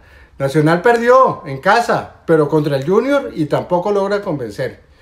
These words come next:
Yo creo que el tema de Millos va, va más allá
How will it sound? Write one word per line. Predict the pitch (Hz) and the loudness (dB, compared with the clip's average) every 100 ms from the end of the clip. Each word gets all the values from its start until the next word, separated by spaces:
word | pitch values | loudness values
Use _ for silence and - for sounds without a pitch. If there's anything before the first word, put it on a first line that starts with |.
| - - - | -20 -20 -6
Yo | 156 | -2
creo | 185 254 | 2 2
que | 254 | 2
el | 254 | 2
tema | 254 254 | 2 4
de | 233 | 2
Millos | 180 208 220 220 | 2 2 2 2
va, | 214 233 | 2 2
va | 185 196 | -2 -6
más | 196 190 196 | -2 0 2
allá | 208 202 202 208 - | 0 2 0 0 -6